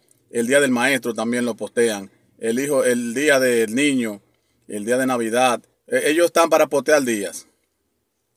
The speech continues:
que no deberá ser así. Asuntos Internos debería publicar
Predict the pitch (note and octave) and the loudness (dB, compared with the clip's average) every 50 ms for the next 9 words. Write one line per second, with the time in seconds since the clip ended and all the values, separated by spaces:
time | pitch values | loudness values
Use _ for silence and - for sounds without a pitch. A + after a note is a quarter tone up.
0 | - - - A2 A#2 B2 B2 B2 A#2+ A2 G#2+ A#2+ A2 G2+ - A2+ G2 - _ _ | -20 -16 -10 -4 -2 0 2 2 0 0 -2 -2 -4 -4 -4 -6 -8 -12 _ _
1 | _ _ _ _ _ _ _ _ _ _ _ _ _ _ _ _ _ - B2+ B2 | _ _ _ _ _ _ _ _ _ _ _ _ _ _ _ _ _ -4 -2 0
2 | D3+ D#3 F3 F3+ F3+ F3 D#3+ D3+ E3+ E3 D#3+ D#3 D3 D3 C#3 C3+ B2+ C#3 D3 D3 | 0 0 0 0 0 0 0 2 2 2 2 4 2 4 4 4 4 4 2 2
3 | - D3 C#3 C3 A2+ - B2 A#2 G#2+ F#2+ F2+ | 0 -2 -4 -4 0 0 0 0 0 -2 -4